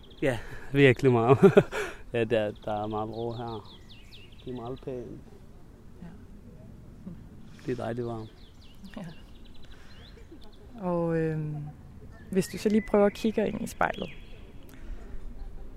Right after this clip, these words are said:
Speaker 2: kan du så prøve at beskrive, øh, for mig, hvordan ser du ud?
Speaker 1: Jeg ser bare, jeg ser ud som en, øh,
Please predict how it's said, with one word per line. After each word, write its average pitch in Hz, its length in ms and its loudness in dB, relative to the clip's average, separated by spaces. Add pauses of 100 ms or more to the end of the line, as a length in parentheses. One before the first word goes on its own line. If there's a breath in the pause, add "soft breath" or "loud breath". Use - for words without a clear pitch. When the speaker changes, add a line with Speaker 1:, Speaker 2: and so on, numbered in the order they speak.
(320)
Speaker 2:
kan 185 140 2
du 165 80 -4
så 202 120 -2
prøve 196 400 4
at 185 80 0
beskrive, 196 640 0 (140)
øh, 147 560 -4 (240)
for 170 220 2
mig, 175 180 2
hvordan 170 280 0
ser 196 180 0
du 175 80 -2
ud? 202 180 2 (3500 loud breath)
Speaker 1:
Jeg 135 180 -2
ser 135 240 2
bare, 127 360 0
jeg 117 260 -2
ser 139 240 -2
ud 147 280 0
som 123 300 0
en, 117 360 0
øh, 104 80 -6